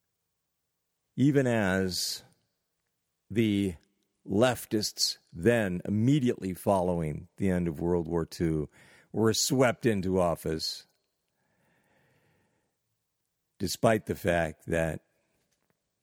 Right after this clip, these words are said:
the reason that Britain made it through was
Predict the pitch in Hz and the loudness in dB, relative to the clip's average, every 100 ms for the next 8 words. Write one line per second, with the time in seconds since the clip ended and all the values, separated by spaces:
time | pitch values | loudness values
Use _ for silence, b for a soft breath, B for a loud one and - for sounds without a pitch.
0 | _ _ _ _ _ _ _ _ - 95 | _ _ _ _ _ _ _ _ -6 -2
1 | 90 113 127 101 85 71 - - - 92 | 2 4 2 0 -4 -8 -14 -10 -6 -4
2 | 98 107 85 85 92 85 64 - - 113 | 2 2 2 0 2 0 -2 -6 -4 0
3 | 113 82 85 87 _ _ _ - 160 95 | 0 0 -6 -14 _ _ _ -18 -6 -2
4 | 82 78 - | -2 -4 -10